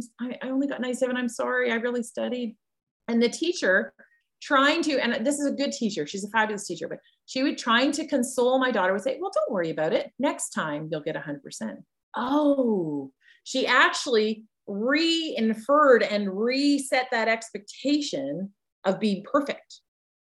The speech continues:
right? And so before you know it, from that births anxiety, because if we have worry that we're not gonna get a hundred percent, it motivates us to do really well. We study, we do well, we get rewarded. And before you know it, we've grown that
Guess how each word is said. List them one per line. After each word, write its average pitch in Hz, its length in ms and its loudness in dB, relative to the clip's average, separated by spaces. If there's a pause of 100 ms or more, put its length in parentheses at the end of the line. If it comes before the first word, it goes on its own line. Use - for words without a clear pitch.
(460)
right? 202 280 2
And 240 120 4
so 277 120 8
before 269 380 4
you 320 160 -2
know 381 240 2
it, 196 240 6 (400)
from 247 300 0
that 302 340 0 (140)
births 214 500 -2
anxiety, 208 640 0
because 202 240 -2
if 208 100 0
we 240 100 4
have 233 120 2
worry 226 420 4
that 175 160 0
we're 196 80 -2
not 214 180 0
gonna 226 140 -2
get 226 160 -4
a - 20 -4
hundred 214 200 -4
percent, 220 320 -4
it 180 180 2
motivates 233 560 6
us 175 160 2
to 170 100 -10
do 160 160 -4
really 147 280 -2
well. 302 360 4 (280)
We 190 160 -6
study, 277 600 2
we 196 140 -6
do 254 220 -4
well, 240 260 4
we 202 100 -2
get 170 200 -2
rewarded. 240 640 6
And 190 120 0
before 196 320 -4
you 226 140 2
know 247 220 4
it, - 100 -10
we've 202 300 -6
grown 233 560 4
that 208 240 0